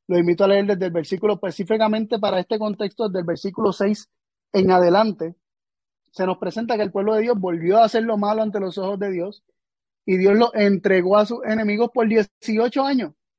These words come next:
Y dieciocho años dice que estuvieron, con todo y que estaban entregados a sus enemigos, estuvieron sirviendo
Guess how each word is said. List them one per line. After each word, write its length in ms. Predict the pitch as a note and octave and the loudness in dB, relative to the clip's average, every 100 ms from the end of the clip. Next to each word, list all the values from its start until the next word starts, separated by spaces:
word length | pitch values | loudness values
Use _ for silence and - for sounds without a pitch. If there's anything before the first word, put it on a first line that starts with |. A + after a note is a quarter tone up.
| _ _ - | _ _ -2
Y 60 | |
dieciocho 480 | A3 A3 B3 A#3 C4 | 2 2 2 2 2
años 180 | C4+ C4+ | 0 0
dice 220 | B3 D4 | -2 -2
que 80 | C4 | -4
estuvieron, 400 | - A#3+ A#3 B3+ | -4 -2 0 0
con 220 | A3+ F#3+ | -2 -2
todo 160 | A#3 C#4 | -2 -2
y 40 | |
que 60 | B3+ | -4
estaban 320 | - C4 C4+ | -2 -4 -4
entregados 320 | A3+ A3+ A#3+ | -4 -2 0
a 40 | |
sus 120 | A#3+ C4 | -2 -4
enemigos, 360 | B3 A#3+ C4+ | -4 -4 -2
estuvieron 500 | B3+ G#3+ F#3+ G#3 B3+ | -2 -2 -2 -2 -4
sirviendo 640 | A3+ G3+ F3 G#3 B3+ C4 | -8 -12 -4 -4 -4 -10